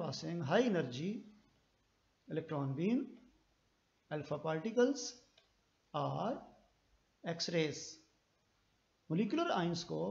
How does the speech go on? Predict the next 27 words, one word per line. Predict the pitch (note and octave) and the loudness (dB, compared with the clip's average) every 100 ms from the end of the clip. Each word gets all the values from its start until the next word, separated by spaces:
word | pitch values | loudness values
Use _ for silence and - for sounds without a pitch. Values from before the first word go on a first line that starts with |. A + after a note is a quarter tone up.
| C4 - - | -4 -10 2
हाई | B3+ | 4
एनर्जी | D4 G3+ E3 C#3+ F3 | 6 4 2 -2 -2
इलेक्ट्रॉन | - E3 - G3+ A3+ | -2 -2 2 2 4
बीम, | E3+ D3 D3+ F#3+ - F#3 | 2 0 0 -2 -2 -2
अल्फा | G3 C4+ C4 | 2 2 4
पार्टिकल्स | F3 E3 D#3 D#3 D#3 G3 | 2 2 -4 -4 -4 -4
या | G3 - | -2 -2
एक्सरेज | F3+ G#3 G3+ A3 G3+ - - - _ | -2 2 4 6 2 -4 -14 -20 _
पास | E3+ G#3 A3 G#3 | 2 2 4 2
करके | F3 - D#3 E3+ A3+ - - _ _ _ _ _ _ | 0 0 -6 -6 -8 -14 -20 _ _ _ _ _ _
जो | C#3 F3 | -2 2
गैसेस | D#3+ F#3 D#4+ C4 | 4 4 4 4
सैंपल्स | A#3+ G#3 G#3+ | 4 4 4
होते | F3+ E3 D#3 | 2 0 -2
हैं | C#3 D#3+ F3 | -2 -2 0
आयनाइजेशन | F3 F3 F3+ G#3 C#4+ C#4 | 0 2 2 2 4 4
चैम्बर्स | G3 E3 D3+ | 2 0 -2
में, | D3+ D3 E3 G3 - - _ - | -2 -4 -6 -8 -12 -20 _ -2
इनको | G3+ A3 B3+ | 0 4 4
जनरेट | G3 F3+ F#3+ F#3+ | 4 6 6 6
किया | G#3 F3+ | 2 2
जाता | C#3+ C#3 - | 2 -4 -12
है। | - _ _ _ _ _ _ _ _ _ _ _ _ _ _ _ _ _ _ _ _ | -20 _ _ _ _ _ _ _ _ _ _ _ _ _ _ _ _ _ _ _ _
मॉलिक्यूलर | F3 A3 B3+ E4+ | 2 2 2 2
आयंस | F4+ F#3+ E3+ E3+ | 2 2 2 0
की | - G3 | -2 0
क्या | B3+ | 4